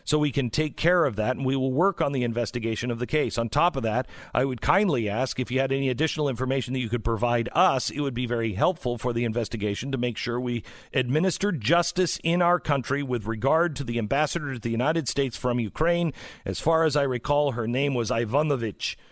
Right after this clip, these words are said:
Uh, it was great that you were the first one who told me that she was a bad ambassador, because I agree with you one hundred percent. Her attitude, attitude towards me was far from the best,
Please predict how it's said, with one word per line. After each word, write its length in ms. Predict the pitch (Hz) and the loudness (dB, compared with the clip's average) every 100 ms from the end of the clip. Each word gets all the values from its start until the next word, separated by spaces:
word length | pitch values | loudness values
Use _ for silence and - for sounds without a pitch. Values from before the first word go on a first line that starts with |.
| - _ _ _ _ 107 | -20 _ _ _ _ -2
Uh, 320 | 117 117 113 | 0 2 0
it 80 | 120 | 0
was 200 | 127 107 | 0 -2
great 420 | 95 127 160 196 | -2 0 2 2
that 160 | 175 156 | 0 -2
you 180 | 143 147 | 0 2
were 400 | 147 135 131 117 | 2 2 0 -2
the 100 | 117 | -2
first 480 | 107 - 190 190 - | -2 2 2 2 0
one 360 | 160 147 135 127 | 0 2 0 0
who 180 | 120 107 | -2 -2
told 320 | 156 175 139 | 2 2 0
me 180 | 123 127 | -2 -2
that 160 | 123 | -2
she 100 | - | -2
was 140 | 135 117 | -2 -2
a 60 | |
bad 260 | 113 127 143 | 0 0 2
ambassador, 480 | 127 120 117 120 120 | 0 0 -2 -2 -4
because 240 | 117 117 | -2 0
I 60 | 113 | -2
agree 260 | 107 147 | -2 0
with 140 | 156 127 | 0 0
you 100 | 113 | 0
one 200 | 117 113 | 0 0
hundred 280 | 156 147 | -2 -2
percent. 400 | 113 104 107 104 - - - | -4 -2 -2 -4 -6 -20 -6
Her 180 | 117 120 | -2 0
attitude, 500 | 151 147 151 135 123 _ - | 0 0 0 0 -2 _ -2
attitude 460 | 139 156 - 135 | 0 0 -2 -2
towards 300 | - 123 110 120 | 0 0 0 -2
me 160 | 143 | 0
was 220 | 139 107 | 0 -2
far 440 | - - 156 165 165 | -4 -2 2 4 2
from 380 | - 123 110 101 | 2 0 0 -2
the 100 | 101 | 0
best, 440 | 127 147 139 | 2 2 0